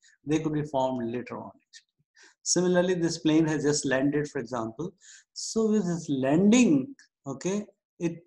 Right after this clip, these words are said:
it sort of, it sort of leaves a puff. So initially, I thought there was a lot of dust on the, on the runway, but on the runway, the dust was not there. And, uh, this I simply,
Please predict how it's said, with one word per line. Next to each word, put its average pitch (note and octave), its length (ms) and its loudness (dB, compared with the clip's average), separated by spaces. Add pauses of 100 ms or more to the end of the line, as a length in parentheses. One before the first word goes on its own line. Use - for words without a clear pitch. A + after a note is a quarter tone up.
(180)
it - 200 -8 (260)
sort E3+ 220 -2
of, A#3 180 2 (360)
it D#3 200 -12
sort E3 180 -4
of E3+ 220 -4
leaves D#3 360 0
a E3 140 0
puff. D3 220 4 (500)
So F3+ 100 -4
initially, A3 400 6
I G3 120 6
thought F#3 300 2
there F3 100 0
was F3+ 120 0
a E3+ 40 2
lot E3+ 160 2
of D3 220 2
dust D3+ 300 2
on C#3+ 180 0
the, C3 320 -4 (140)
on B2+ 100 -8
the B2+ 80 -6
runway, A2+ 400 -8 (420)
but E3+ 160 2
on E3 140 4
the D#3 80 4
runway, F#3 320 4
the A3 120 4
dust F#3+ 280 2
was E3+ 200 2
not D3+ 280 -2
there. C3+ 260 -4 (360)
And, C#3 280 -4
uh, F3+ 100 0
this A#3+ 220 4
I B3 120 6
simply, G#3+ 520 0